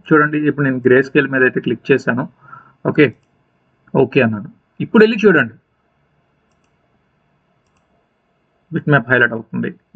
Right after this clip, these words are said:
డ్యూ టోన్స్ హైలైట్ అవుతుంది. అంటే first of all ముందు మనకి గ్రే స్కేల్ చేస్తేనే ఈ రెండు హైలైట్ అవుతాయి, గుర్తుపెట్టుకోండి. బిట్ మ్యాప్, ఈ బిట్ మ్యాప్ అనేది అసలు ఎందుకు ఉపయోగపడుతుంది? మీరు కామన్గా కంప్యూటర్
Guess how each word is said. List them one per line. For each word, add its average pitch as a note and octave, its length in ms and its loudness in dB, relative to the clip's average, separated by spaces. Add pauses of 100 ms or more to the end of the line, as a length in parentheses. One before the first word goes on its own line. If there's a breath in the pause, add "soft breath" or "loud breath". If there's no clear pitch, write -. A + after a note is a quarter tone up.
డ్యూ D#3 220 6
టోన్స్ C#3+ 240 0
హైలైట్ A#2 240 0
అవుతుంది. B2+ 320 -8 (460 soft breath)
అంటే C#3+ 200 4 (640)
first D#3 260 0
of G3 160 -2
all G#3+ 120 4 (220)
ముందు F3 240 6
మనకి F3+ 220 4 (100)
గ్రే C#3+ 120 6 (120)
స్కేల్ F#3+ 260 2 (120)
చేస్తేనే F#3 520 4 (420)
ఈ F3 100 4
రెండు F3 200 6 (380)
హైలైట్ B2+ 260 0
అవుతాయి, - 220 -12 (280)
గుర్తుపెట్టుకోండి. B2 600 -2 (680)
బిట్ F3 220 0
మ్యాప్, B2 200 0 (680)
ఈ - 20 8 (160)
బిట్ F#3+ 260 2
మ్యాప్ C4 240 2
అనేది E3 300 0 (260)
అసలు G3 240 4 (300)
ఎందుకు D#3+ 260 4
ఉపయోగపడుతుంది? B2+ 640 -4 (800)
మీరు G3+ 180 6 (100)
కామన్గా G#3 500 2 (540)
కంప్యూటర్ A3+ 500 2